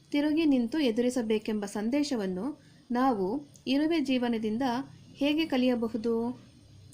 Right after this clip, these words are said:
ಉತ್ತರ, ಮನುಷ್ಯನು ಚಗಳಿ ಇರುವೆಗಳನ್ನು ಹಿಡಿದು, ಹಿಡಿಯಲು ಹೋದರೆ ಓಡಿ ಹೋಗುವುದಿಲ್ಲ, ಬದಲಾಗಿ ತಿರುಗಿ ನಿಲ್ಲುತ್ತವೆ ಮತ್ತು ಕಚ್ಚಲು ಸಿದ್ಧವಾಗುತ್ತವೆ.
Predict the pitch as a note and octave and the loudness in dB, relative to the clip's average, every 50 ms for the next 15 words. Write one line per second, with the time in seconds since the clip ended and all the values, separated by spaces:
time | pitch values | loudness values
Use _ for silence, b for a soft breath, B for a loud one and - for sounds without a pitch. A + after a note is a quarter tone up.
0 | - - - A3+ A3 - G3+ F3+ F3 E3 - - - - - - - - - - | -14 -8 -8 -6 -4 -4 -4 -4 -4 -6 -10 -14 -20 -20 -20 -20 -20 -20 -20 -20
1 | - - - _ _ _ _ _ _ _ _ _ _ _ _ - A#3+ A#3+ B3+ C#4 | -20 -20 -20 _ _ _ _ _ _ _ _ _ _ _ _ -2 0 2 4 4
2 | D#4+ D#4 - D#4+ D4 B3 G3+ G#3 B3 C#4+ C#4 - - C4 B3+ C#4 D4+ D#4+ D#4+ D4 | 4 2 2 2 2 2 2 0 -2 -4 -4 -2 0 0 2 2 4 4 4 4
3 | C4 B3+ B3 A#3+ A#3 A#3+ A3+ A3+ A3+ A3+ G#3+ A3 A3 A3 A#3+ A3 F#3+ F#3 G3+ C4 | 4 4 4 2 2 0 0 0 0 0 0 0 0 0 0 0 0 -2 -2 -2
4 | D#4+ F#4 - - _ _ - - - C4 B3 D4 D4+ D4 C#4+ C#4+ D4 B3+ A3+ A3 | -4 -6 -8 -16 _ _ -12 -6 -2 0 2 4 4 4 4 4 4 4 2 2
5 | G#3+ G#3+ A3 C4 C#4 B3+ C4+ C#4+ C#4+ - - C4 C#4+ D#4 D#4 E4 C4+ C4 G#3+ G#3 | 2 2 0 2 2 2 0 -2 -4 -6 -2 0 0 2 2 2 2 0 0 0
6 | G#3+ G#3 G3 F#3+ F#3+ F3+ F3 D#3+ - - _ _ _ - - - - G3+ F#3+ F#3 | 0 -2 -2 -2 -2 -2 -4 -6 -8 -10 _ _ _ -20 -20 -18 -10 -8 -6 -4
7 | F#3 F#3 F#3+ F#3+ F#3 G3+ B3 C#4+ C4+ D#4 D#4 - _ _ _ _ - E4+ E4+ F4 | -2 -2 -2 -2 -2 0 0 0 0 0 -2 -4 _ _ _ _ -2 0 2 2
8 | F4+ D#4+ D#4 C4+ A#3+ A3+ G#3+ G#3 G3 - G#3 F#3+ F#3+ G3 F#3+ F3+ F3+ F3+ - _ | 4 4 4 4 4 4 2 0 -2 -4 -4 -4 -2 0 -2 -2 -2 -6 -10 _
9 | _ A3+ G#3 F#3+ - - B3 B3+ F4 - - _ _ _ _ - - C#4+ C#4+ - | _ -12 -12 -8 -4 -2 -2 -2 -2 -4 -10 _ _ _ _ -6 -4 -4 -2 0
10 | E4 D#4+ E4 D#4 - B3+ A3 A#3+ A#3 A#3 G#3+ G3+ G#3 G3 G3+ - F#3+ F#3 G3 G3 | 0 0 2 0 0 0 0 0 0 0 0 0 -2 -4 -4 -4 -4 -4 -2 -2
11 | F#3 F3+ | -4 -4